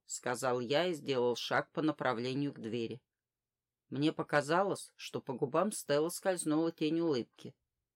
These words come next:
Давай на "ты", предложила она. Я не мог ответить однозначно, с какой целью Стелла зашла ко мне,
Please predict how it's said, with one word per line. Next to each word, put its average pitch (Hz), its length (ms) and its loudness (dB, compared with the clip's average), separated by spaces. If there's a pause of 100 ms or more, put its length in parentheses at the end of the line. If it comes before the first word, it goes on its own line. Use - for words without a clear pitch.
(440)
Давай 202 400 2
на 147 180 2
"ты", 110 320 -8 (200)
предложила 139 760 0
она. 120 320 -2 (1400)
Я 180 220 0
не 226 120 2
мог 233 280 2
ответить 185 560 -2
однозначно, 185 800 -2
с - 100 -10
какой 147 380 0
целью 202 480 -2
Стелла 202 420 0
зашла 175 440 -2
ко 190 180 0
мне, 127 320 -2